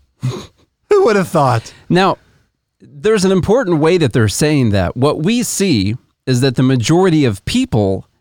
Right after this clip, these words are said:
Speaker 2: now see that the war on drugs failed." Now, y-, they already have plenty of evidence that the war on drugs failed before that.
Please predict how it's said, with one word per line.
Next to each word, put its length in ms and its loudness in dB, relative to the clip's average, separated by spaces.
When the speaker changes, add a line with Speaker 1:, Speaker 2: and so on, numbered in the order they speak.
Speaker 2:
now 680 0
see 640 0
that 200 0
the 120 0
war 300 2
on 180 2
drugs 420 0
failed." 460 -2
Now, 140 0
y-, 180 0
they 180 0
already 320 2
have 220 0
plenty 380 0
of 120 0
evidence 720 0
that 200 0
the 100 2
war 320 4
on 160 2
drugs 400 0
failed 440 -2
before 420 2
that. 240 -2